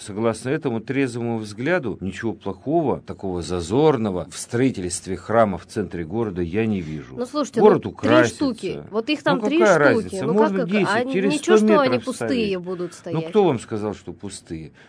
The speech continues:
Speaker 1: В всяких
Speaker 2: Ну, зайдите
Speaker 1: храм, как
Speaker 2: в храм,
Speaker 1: правило,
Speaker 2: Большой Златоуст. Вот,
Speaker 1: Да.
Speaker 2: э, не во время службы вечерней хотя бы,
Speaker 1: Так
Speaker 2: хотя,
Speaker 1: это всегда
Speaker 2: хотя
Speaker 1: так,
Speaker 2: и
Speaker 1: и в
Speaker 2: там
Speaker 1: любом
Speaker 2: нем-,
Speaker 1: храм
Speaker 2: немного
Speaker 1: зайдете.
Speaker 2: народу.
Speaker 1: Вы в любой храм зайдете. Ведь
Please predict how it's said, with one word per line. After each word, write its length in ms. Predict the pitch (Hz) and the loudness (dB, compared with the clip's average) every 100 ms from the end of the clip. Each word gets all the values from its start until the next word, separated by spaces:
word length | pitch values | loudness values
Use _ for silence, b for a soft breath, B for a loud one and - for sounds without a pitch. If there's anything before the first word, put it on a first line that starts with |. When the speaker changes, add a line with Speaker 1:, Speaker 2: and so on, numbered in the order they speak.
| B | B
Speaker 1:
В 40 | |
всяких 220 | 180 208 | 0 2
Speaker 2:
Ну, 60 | 262 | 2
зайдите 340 | 277 294 330 349 | 2 4 4 4
Speaker 1:
храм, 100 | 294 | 0
как 60 | |
Speaker 2:
в 40 | 156 | 2
храм, 160 | 165 175 | 4 4
Speaker 1:
правило, 140 | 156 220 | 4 2
Speaker 2:
Большой 380 | 240 214 285 | 0 0 -4
Златоуст. 680 | 226 254 240 262 240 202 - | -2 -4 0 0 0 -2 -8
Вот, 260 | 190 202 - | -8 -8 -4
Speaker 1:
Да. 340 | 220 214 208 208 | -2 0 0 0
Speaker 2:
э, 20 | |
не 280 | 233 247 226 | -2 0 0
во 140 | 247 | 0
время 320 | 269 392 370 | -2 -2 -2
службы 400 | - 277 247 196 196 | -4 -4 -2 -4 -6
вечерней 500 | 226 262 220 190 175 | -6 -2 -2 -2 -8
хотя 300 | 220 220 190 | -6 -4 0
бы, 60 | |
Speaker 1:
Так 120 | 196 | 2
Speaker 2:
хотя, 180 | 226 240 | 2 2
Speaker 1:
это 80 | 175 | 0
всегда 340 | - 160 165 | -2 0 2
Speaker 2:
хотя 140 | 147 160 | 4 4
Speaker 1:
так, 100 | 302 | 2
Speaker 2:
и 40 | |
Speaker 1:
и 40 | 294 | 4
в 40 | |
Speaker 2:
там 180 | 277 - | 4 4
Speaker 1:
любом 240 | 226 180 151 | 6 6 6
Speaker 2:
нем-, 120 | - | 2
Speaker 1:
храм 240 | 147 135 | 4 4
Speaker 2:
немного 340 | 120 120 120 104 | 4 4 4 4
Speaker 1:
зайдете. 120 | 107 - | 0 0
Speaker 2:
народу. 320 | 175 165 160 - | -6 -8 -10 -2
Speaker 1:
Вы 160 | 127 131 | 0 2
в 80 | |
любой 300 | 131 139 151 | 2 2 2
храм 320 | 143 135 127 107 | 2 4 4 2
зайдете. 580 | 110 101 104 95 90 - | 0 0 -2 -2 -4 -4
Ведь 180 | 113 | -6